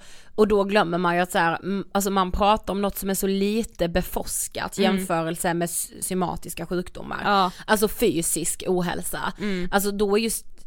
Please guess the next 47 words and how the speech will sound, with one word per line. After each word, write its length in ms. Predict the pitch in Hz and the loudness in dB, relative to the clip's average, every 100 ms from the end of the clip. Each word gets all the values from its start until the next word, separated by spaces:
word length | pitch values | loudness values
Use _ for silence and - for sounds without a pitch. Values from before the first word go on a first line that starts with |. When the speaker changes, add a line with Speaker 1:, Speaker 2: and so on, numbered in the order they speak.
| - | -6
Speaker 1:
psyket 540 | - 240 240 240 190 | -2 0 0 0 -2
är 100 | 247 | -2
så 120 | 240 | 0
lite 640 | 233 226 226 226 220 - 185 | 0 2 2 2 0 -2 -2
beforskat 800 | 185 - - - - - - - | -2 -4 -6 -8 -8 -10 -12 -6
Speaker 2:
Mm. 160 | 214 220 | -2 0
Speaker 1:
i 100 | 208 190 | 0 0
jämförelse. 960 | 202 254 285 - - - - 196 - - 208 | 2 2 0 -4 -8 -8 -6 -8 -4 -4 -2
Speaker 2:
Mm. 240 | 226 233 - - - - - - - | -4 -4 -8 -20 -20 -20 -20 -16 -2
Speaker 1:
Eh, 500 | 214 202 190 185 175 - - - | 0 2 2 2 -2 -8 -20 -2
och 180 | 220 226 | 0 0
att 200 | 226 - - | -2 -4 -6
lösningen 800 | 233 247 262 277 - 175 170 175 | 2 6 8 6 2 -4 -2 0
skulle 220 | 185 220 | 0 2
vara, 340 | 220 247 214 - | 4 6 4 2
vara 440 | 208 247 247 226 208 | 2 6 8 6 2
någonting 320 | 208 220 214 | 0 -4 -6
sånt, 640 | - 202 135 180 - - - - - - - - - - | -4 -4 -4 -10 -12 -18 -14 -10 -6 -6 -8 -14 -12 2
det 80 | 240 | 4
hade 180 | 233 | 4
vi 80 | 240 | 2
hittat. 720 | 233 254 - - - - - - | -2 -6 -12 -8 -8 -8 -10 2
Speaker 2:
Precis, 460 | 294 277 269 190 - | 4 4 2 2 2
det 100 | 254 | 0
är 60 | |
så 120 | 247 254 | 2 2
här, 160 | 233 - | 2 2
det 100 | 214 | 0
är 60 | 233 | 0
tjugo 500 | - 247 247 240 202 | 0 -2 -2 -2 -6
tjugo, 500 | - 220 214 214 - | -4 -2 -2 -2 -4
det 80 | 196 | 0
hade 220 | 208 196 | 0 0
inte 180 | 214 196 | -4 -6
tagit 340 | 220 202 190 | -4 -4 -4
så 320 | - 208 175 | -6 -2 0
lång 240 | 175 175 180 | 0 0 -4
tid 320 | - 170 170 | -4 -4 -4
att 80 | 175 | -6
förstå 420 | 175 - - 160 | -6 -6 -6 -4
att 220 | - 180 | -4 0
Speaker 1:
Nej, 160 | 233 240 | 2 4
Speaker 2:
en 60 | 247 | 4
Speaker 1:
alltså 140 | 247 | 4
Speaker 2:
liten 140 | 254 | 6
Speaker 1:
så 60 | |
här, 80 | 247 | 6